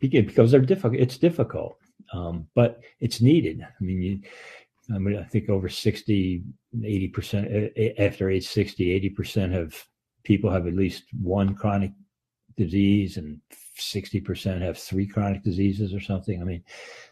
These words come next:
that's a big cost to society. Um, and so I think part of our responsibility as an industry is also to help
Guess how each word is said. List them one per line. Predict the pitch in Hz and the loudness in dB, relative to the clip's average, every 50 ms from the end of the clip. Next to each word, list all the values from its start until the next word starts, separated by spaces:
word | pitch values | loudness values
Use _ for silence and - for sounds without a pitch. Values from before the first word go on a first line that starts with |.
| _ - | _ -8
that's | - - | -6 -6
a | - | -6
big | - - - 165 151 107 - - | -8 2 10 12 12 12 10 8
cost | - - - 127 87 - - - - | -6 0 2 2 2 2 -2 -8 -10
to | 82 | -10
society. | - - 120 120 - - 110 107 123 110 85 78 76 73 - - _ _ _ _ _ _ _ _ _ _ _ _ _ _ _ _ _ _ - 185 | -10 -10 -10 -10 -4 -2 0 2 2 2 0 -2 -8 -14 -16 -18 _ _ _ _ _ _ _ _ _ _ _ _ _ _ _ _ _ _ -4 0
Um, | 123 101 87 85 85 85 85 82 - - - - - - - - _ - | 2 2 2 2 0 0 -2 -2 -4 -12 -20 -20 -20 -20 -20 -20 _ -8
and | - 85 - | -8 -8 -6
so | - - 98 92 90 | 0 2 2 4 4
I | 90 87 | 2 2
think | - 107 - - | 2 2 0 4
part | - 117 113 | 4 6 6
of | 95 87 92 | 6 4 2
our | 92 87 87 - _ - | 0 0 -2 -4 _ -6
responsibility | 98 85 - - 107 98 85 - - 80 78 87 101 110 117 117 98 87 80 82 85 82 - _ _ _ _ _ - | -6 -6 -4 -2 -2 -2 -2 -2 -4 -4 -2 2 4 6 8 8 6 6 2 -4 -6 -10 -12 _ _ _ _ _ -8
as | 104 95 92 87 - | -6 -4 -4 -4 -4
an | 80 85 | -2 0
industry | 107 131 127 - - - - 85 85 | 2 2 2 0 -2 -6 -8 -8 -8
is | 82 85 - | -8 -8 -4
also | - 107 107 - 90 85 | -4 -4 -4 -4 -6 -6
to | 85 82 | -8 -8
help | - - - 87 80 - _ | -10 -8 -6 -8 -8 -8 _